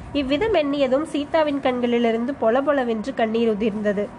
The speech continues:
ராகவன் தன்னை எத்தனையோ விதத்தில் கொடுமைப்படுத்தியதையெல்லாம் சீதாவின் மனதில் அவ்வளவாக பாதிக்கவில்லை. ஆனால்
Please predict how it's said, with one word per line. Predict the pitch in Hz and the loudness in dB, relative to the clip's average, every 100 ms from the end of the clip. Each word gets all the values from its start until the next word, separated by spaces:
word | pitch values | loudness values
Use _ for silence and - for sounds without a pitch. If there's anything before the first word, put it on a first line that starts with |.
| - - - - - - - - | -18 -18 -18 -18 -18 -18 -16 -2
ராகவன் | 247 269 320 370 359 | 2 2 2 -2 0
தன்னை | 302 247 | 0 0
எத்தனையோ | 233 220 294 302 311 | -2 0 -2 0 0
விதத்தில் | 359 285 277 269 262 | 0 0 0 0 0
கொடுமைப்படுத்தியதையெல்லாம் | 233 269 311 277 247 240 247 226 226 220 240 | 0 0 -2 0 -2 0 0 2 2 2 0
சீதாவின் | - 277 269 302 285 254 | -2 -4 0 0 2 0
மனதில் | 226 208 240 | 0 0 -2
அவ்வளவாக | 294 214 269 294 254 269 | -2 0 2 2 2 2
பாதிக்கவில்லை. | 262 220 220 240 214 214 202 - - - - - | 2 0 0 -2 -2 0 -2 -6 -16 -18 -18 -6
ஆனால் | 220 220 214 262 | 0 2 2 0